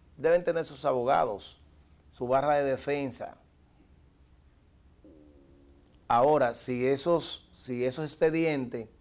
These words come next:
no están bien elaborados, ¿qué va a pasar? Si el Ministerio Público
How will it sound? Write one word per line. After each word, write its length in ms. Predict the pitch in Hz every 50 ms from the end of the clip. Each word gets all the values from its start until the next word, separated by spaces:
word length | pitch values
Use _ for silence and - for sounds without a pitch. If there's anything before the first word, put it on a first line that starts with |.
| _ _ _ _ - - - - - - - - -
no 180 | 127 123 135
están 360 | 147 143 - 170 160 156 151
bien 300 | 147 156 156 156 156 156
elaborados, 760 | 156 156 156 156 156 160 160 160 156 139 123 113 110 110 - - - - - - - - - _ _ _ _ _ _ _ _ _ _ _
¿qué 140 | - 160 160
va 100 | 165 160
a 40 | 151
pasar? 360 | 151 131 - 117 95 73 - - _ _ _ _ _ _ _ _ _ _ _ _ _ _ _ _ _ _ _ _ _ _ _ _ _ _ _ _ _ _ _ _ _ _ _ _ _ _ _ _ _ _ _ _ _ _ _ _ _ _ _ _ _ _ _ _ _ _ _ - _ _ _ _ _ _ _ _ _ _
Si 240 | - - - 143 139
el 80 | 135
Ministerio 640 | 139 139 139 139 127 131 - 156 165 175 180 175 180
Público 600 | - 190 180 170 160 151 139 - - 127 - -